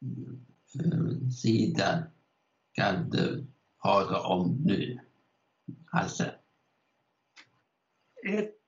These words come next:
Speaker 2: fyra, ett.
Speaker 1: Ja.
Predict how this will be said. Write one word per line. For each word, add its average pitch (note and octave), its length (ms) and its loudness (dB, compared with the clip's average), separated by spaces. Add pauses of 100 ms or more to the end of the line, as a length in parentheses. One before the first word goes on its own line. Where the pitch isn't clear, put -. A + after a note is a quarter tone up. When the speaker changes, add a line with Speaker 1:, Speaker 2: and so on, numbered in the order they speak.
(320)
Speaker 2:
fyra, E3+ 600 2
ett. G3 220 -6 (1120)
Speaker 1:
Ja. - 380 2